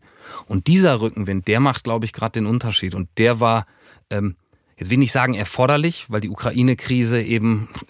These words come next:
nichts Positives in sich trägt, aber dieser exogene Schubs, dass wirklich alle sagen, ja, wir müssen an das Thema Energie ran und jetzt ist die Zeit zum Handeln,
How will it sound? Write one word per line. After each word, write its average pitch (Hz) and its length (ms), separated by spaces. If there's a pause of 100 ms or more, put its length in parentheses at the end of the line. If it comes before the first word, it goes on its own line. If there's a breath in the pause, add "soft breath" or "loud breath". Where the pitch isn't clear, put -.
(340 loud breath)
nichts 170 340
Positives 165 680
in 151 180
sich 151 160
trägt, - 340
aber 110 220 (240 loud breath)
dieser 113 280
exogene 139 600
Schubs, - 440
dass 110 200
wirklich 165 320
alle 139 220
sagen, 127 420 (340)
ja, 143 320
wir 139 80
müssen 175 380
an 175 260
das 170 180
Thema 170 320
Energie 131 440
ran 135 260
und 110 280
jetzt 160 240
ist - 160
die 151 100
Zeit 135 300
zum 127 180
Handeln, 120 360